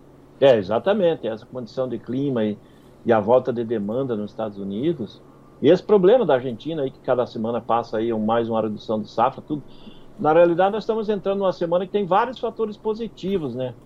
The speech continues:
Depois de muitas semanas de muitos fatores negativos, nós estamos entrando numa semana de vários fatores positivos, né? Isso ameniza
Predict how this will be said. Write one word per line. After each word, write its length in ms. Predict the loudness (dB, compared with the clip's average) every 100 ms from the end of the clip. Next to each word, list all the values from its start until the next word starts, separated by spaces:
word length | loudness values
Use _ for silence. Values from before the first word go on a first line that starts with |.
| -20 -20 -14 -4
Depois 340 | 2 4 4
de 80 | 4
muitas 440 | 2 0 2 0
semanas 480 | 0 -2 0 -2 -2
de 120 | 0
muitos 400 | 0 4 2 2
fatores 400 | -2 -4 -4 -8
negativos, 680 | -4 -2 -2 -4 -8 -8 -14 -20 -20 -20 -20 -20 -6
nós 180 | -4 0
estamos 320 | 2 2 0
entrando 360 | -4 -2 -4 -2
numa 160 | -4
semana 360 | -2 -2 0 0
de 100 | 0
vários 320 | 2 2 0
fatores 340 | -4 -4 -6 -6
positivos, 760 | -6 -6 -8 -2 0 0 -2
né? 200 | -4 -6 -12 -20 -20 -8
Isso 220 | -6 0 2
ameniza 720 | 4 4 4 2 2 0